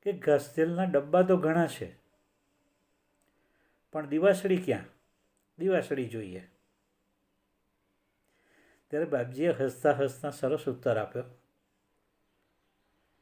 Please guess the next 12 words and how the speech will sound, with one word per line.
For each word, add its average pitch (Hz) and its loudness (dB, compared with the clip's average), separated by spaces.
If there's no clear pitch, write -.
કે 214 2
"દિવાસળી 185 0
તો 208 4
હવાઈ 151 8
પણ 185 -2
જાય, 120 0
હવા 147 4
લાગી 117 0
જાય, 139 -6
દીવાથી 214 2
દીવો 196 4
પ્રગટાવો, 127 0